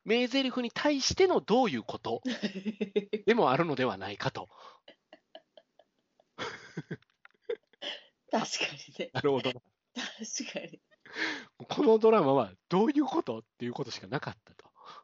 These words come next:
Speaker 2: いや、本当に。本当に。いや、素晴らしい。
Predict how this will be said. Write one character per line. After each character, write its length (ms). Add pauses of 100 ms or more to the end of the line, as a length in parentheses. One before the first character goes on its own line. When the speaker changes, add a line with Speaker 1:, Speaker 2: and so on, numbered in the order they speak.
(880)
Speaker 2:
い 40
や、 80
本 440 (200)
当 160
に。 200 (340)
本 140 (320)
当 120
に。 100
い 40 (280)
や、 100
素 120
晴 120
ら 120
し 40
い。 160